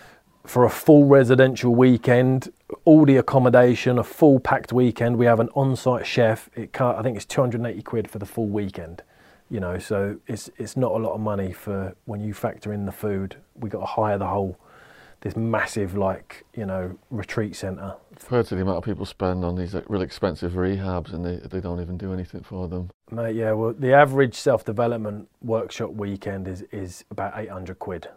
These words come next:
Speaker 1: So we're, you know, we're way below that, and, and that's because we're not in it for money,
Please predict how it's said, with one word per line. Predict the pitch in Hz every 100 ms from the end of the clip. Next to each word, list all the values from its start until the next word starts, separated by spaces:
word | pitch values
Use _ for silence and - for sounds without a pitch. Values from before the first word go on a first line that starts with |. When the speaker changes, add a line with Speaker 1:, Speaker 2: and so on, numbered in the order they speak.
| _ _ _
Speaker 1:
So | - 101
we're, | 95 101 95 104
you | 113
know, | 98 92
we're | 95 98 90
way | 90 98 95 95
below | 87 90 87 87
that, | 80 80 _ -
and, | 95 95 - _ _ _ 98
and |
that's | 101 -
because | 95 - 92
we're | 98
not | 95 90
in | 95
it | 95
for | -
money, | 98 101 92